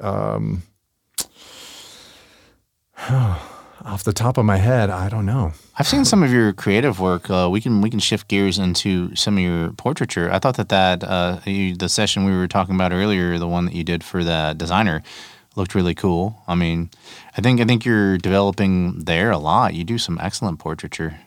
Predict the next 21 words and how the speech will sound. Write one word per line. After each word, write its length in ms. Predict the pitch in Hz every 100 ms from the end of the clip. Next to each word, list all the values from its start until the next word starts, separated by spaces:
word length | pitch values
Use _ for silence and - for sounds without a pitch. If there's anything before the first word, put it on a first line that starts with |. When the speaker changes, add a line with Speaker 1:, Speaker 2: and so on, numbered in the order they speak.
| _ _ _ - - - -
Speaker 1:
Um, 380 | 113 117 117 107 -
I'm, 240 | 107 101 92 123 -
I'd 420 | 101 95 101 98
like 180 | 107 123
to 60 |
get 140 | 107 98
as 180 | 90
good 220 | - 98 95
in 160 | 95
the 60 | 87
studio 440 | - 117 104 92
as 200 | 85 87 95
you 240 | 98 90
are. 320 | 82 92 92 -
I 100 | 98
love 360 | 92 101 107
the 80 | 101
work 220 | 92 92
that 100 | 98
you 160 | 90 98
do. 240 | 90 80